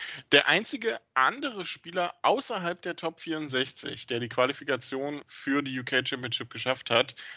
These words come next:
das war Shu Zi. Der hat sich durchgesetzt gegen Tianpeng Fei mit sechs zu vier. Ähm,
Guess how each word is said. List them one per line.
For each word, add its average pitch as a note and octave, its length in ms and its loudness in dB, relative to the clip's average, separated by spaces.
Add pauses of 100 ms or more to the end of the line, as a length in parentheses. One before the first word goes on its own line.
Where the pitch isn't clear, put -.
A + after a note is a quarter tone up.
(120)
das D3 260 4
war C#3 460 2
Shu F3+ 320 -4
Zi. D3+ 460 -2
Der B2+ 180 4
hat F3+ 100 -4
sich E3+ 140 -6
durchgesetzt E3+ 480 -2
gegen D#3 200 2
Tianpeng D#3+ 400 2
Fei E3+ 200 4
mit C#3 160 0
sechs B2 300 0
zu C#3 80 -6
vier. D#3+ 360 4 (560)
Ähm, D3+ 460 8